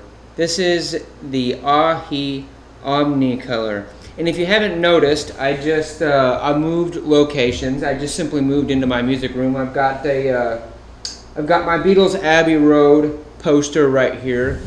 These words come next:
and, uh, this is where my band practices. Um,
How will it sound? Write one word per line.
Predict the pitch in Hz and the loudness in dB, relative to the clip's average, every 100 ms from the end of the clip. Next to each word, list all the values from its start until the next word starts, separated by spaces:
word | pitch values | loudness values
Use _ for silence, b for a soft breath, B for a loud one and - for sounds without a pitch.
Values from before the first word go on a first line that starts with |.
| B B B - | B B B -4
and, | 139 139 135 | 0 2 2
uh, | 143 | 2
this | 147 | 0
is | 180 | -4
where | 139 147 | -2 0
my | 139 131 | 0 -2
band | 123 131 135 131 131 - - - - - | 0 0 2 0 -2 -4 -2 -2 -2 -6
practices. | 151 135 127 131 120 127 120 127 - - - - - | -2 -2 -2 -6 -8 -6 -6 -6 -10 -16 -20 -20 -12
Um, | 131 120 113 110 110 110 | -6 -2 -2 -4 -4 -6